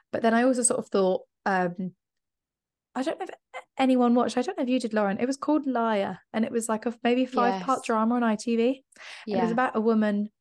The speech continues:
Speaker 1: who wakes up one morning, she believes that she's been raped by this, like, lovely doctor man who's, like, very kind and
Speaker 2: Mm-hmm.
Speaker 1: looked up to in, into the,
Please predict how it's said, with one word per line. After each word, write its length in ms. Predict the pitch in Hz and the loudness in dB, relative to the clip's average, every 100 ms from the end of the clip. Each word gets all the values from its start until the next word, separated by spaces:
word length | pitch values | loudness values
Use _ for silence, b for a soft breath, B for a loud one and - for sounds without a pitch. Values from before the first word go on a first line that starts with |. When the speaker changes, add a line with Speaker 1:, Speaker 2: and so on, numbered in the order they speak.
| - | -4
Speaker 1:
who 480 | 214 202 196 196 190 _ _ _ _ _ _ _ | 2 4 4 0 -4 _ _ _ _ _ _ _
wakes 240 | - 214 220 | -2 -2 -4
up 100 | 233 | -2
one 80 | 196 | -2
morning, 200 | 190 190 | -2 -4
she 120 | 190 | -6
believes 400 | 202 202 214 214 | -4 0 0 -2
that 140 | - | -6
she's 180 | - 185 | -8 -8
been 180 | - 202 | -6 -4
raped 260 | 208 208 - | -2 -4 -4
by 100 | 196 | -6
this, 240 | 196 - | -6 -4
like, 160 | 190 - - | -6 -6 -4
lovely 400 | 190 214 226 220 | -2 -2 0 0
doctor 400 | 214 - - 185 | -2 -6 -8 -6
man 280 | 180 185 175 | -6 -6 -6
who's, 180 | 185 | -8
like, 200 | 190 - - _ | -8 -12 -14 _
very 440 | 214 208 202 190 185 - | 0 0 0 -2 -6 -14
kind 520 | - 202 196 185 180 | -8 -4 -4 -4 -4
and 240 | 190 185 - B B B - | -4 -6 -8 B B B -10
Speaker 2:
Mm-hmm. 500 | 185 180 185 175 175 165 | -10 -8 -8 -6 -8 -4
Speaker 1:
looked 240 | 240 220 - | -2 0 -4
up 140 | - | -4
to 120 | - | 0
in, 140 | 196 190 - | 0 -2 -6
into 240 | 196 190 - | -4 -4 -4
the, 140 | 196 | -8